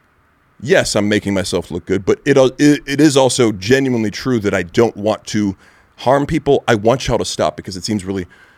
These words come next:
immature. It seems really like, ugh, you're like a baby with a temper tantrum, and you haven't the self-awareness to realize that this is something that doesn't look good and is not a productive use of your time, and you're wasting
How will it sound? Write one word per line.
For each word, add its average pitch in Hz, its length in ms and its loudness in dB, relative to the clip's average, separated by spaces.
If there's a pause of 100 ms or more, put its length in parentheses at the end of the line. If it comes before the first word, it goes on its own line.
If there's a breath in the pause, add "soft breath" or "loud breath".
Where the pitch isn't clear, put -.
(500 soft breath)
immature. 127 640 0
It 78 80 -14
seems 120 320 -2
really 104 200 -2
like, 92 340 -6
ugh, 160 360 2 (1000 loud breath)
you're 113 220 -10
like 123 180 0
a 117 60 2 (360)
baby 143 280 4
with 123 120 2
a 101 40 -8
temper 139 360 -6
tantrum, 92 500 -10
and 101 120 -4
you 98 80 -2
haven't 120 440 -2 (300)
the 101 120 -6
self-awareness 127 880 2
to 110 140 -4
realize 107 540 2
that 95 120 -10
this 120 220 -2
is 95 80 -4
something 104 400 -2
that 90 240 -8
doesn't 127 360 -2
look 123 240 -2
good 90 220 -4
and 92 100 -6
is 92 120 -8
not 110 280 0
a 110 100 -4
productive 113 580 -6
use 110 200 -4
of 85 80 -12
your 76 100 -14
time, 165 300 -6
and 160 80 -2
you're 151 100 -4
wasting 113 420 -4